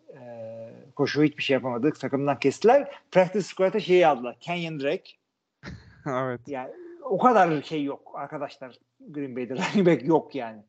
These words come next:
Speaker 1: Aaron Jones da dönmeyecek herhalde kolay kolay. Öyle veya böyle Green Bay şu anda playoff potasında.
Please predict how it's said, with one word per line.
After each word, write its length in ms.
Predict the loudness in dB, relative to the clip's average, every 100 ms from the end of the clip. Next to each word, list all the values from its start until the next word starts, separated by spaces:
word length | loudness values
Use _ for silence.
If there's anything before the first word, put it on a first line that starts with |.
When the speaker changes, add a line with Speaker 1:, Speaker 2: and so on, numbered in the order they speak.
| _ -8
Speaker 1:
Aaron 240 | -6 -4
Jones 200 | -4 -4
da 100 | -6
dönmeyecek 360 | -6 -6 -8 -8
herhalde 200 | -10 -10
kolay 280 | -10 -10
kolay. 300 | -10 -10 -12 -12 _ _ _ _ 2
Öyle 640 | 2 2 -6 _ -6 -4
veya 220 | -4 -6 -6
böyle 260 | -6 -8
Green 320 | -10 -10 -10
Bay 120 | -12 -10
şu 140 | -10
anda 360 | -10 -10 -12 -10
playoff 300 | -8 -8 -12
potasında. 460 | -20 -8 -2 -2